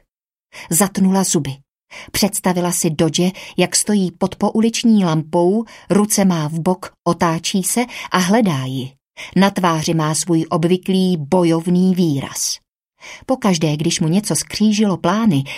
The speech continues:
vysunul čelist a přimhouřil oči. Zadržela dech a napjatě poslouchala.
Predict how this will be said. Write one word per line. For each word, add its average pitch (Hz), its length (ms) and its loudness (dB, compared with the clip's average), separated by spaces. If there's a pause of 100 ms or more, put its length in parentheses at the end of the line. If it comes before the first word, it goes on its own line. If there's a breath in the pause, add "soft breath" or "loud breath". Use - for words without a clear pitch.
vysunul 240 540 2
čelist 185 520 0 (280 loud breath)
a - 80 -6
přimhouřil 220 880 2
oči. - 480 -8 (1400 soft breath)
Zadržela 175 680 0
dech 151 400 -6 (360)
a 143 80 -4
napjatě 190 560 -2
poslouchala. 143 880 -6